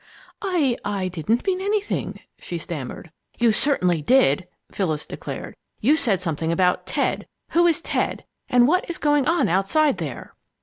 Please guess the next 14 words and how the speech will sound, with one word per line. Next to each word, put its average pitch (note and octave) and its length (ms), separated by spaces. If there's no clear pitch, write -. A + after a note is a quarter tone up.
Oh, E4 280
I C4 140
don't E3+ 220
know. F#4 400
I'm D4+ 160
not G#3 300
sure. F#4 560
I'm E4+ 160
dreadfully D4 500
nervous, C4+ 680
that's D#4+ 340
all. G3 400
Look G4 220
here, F3 420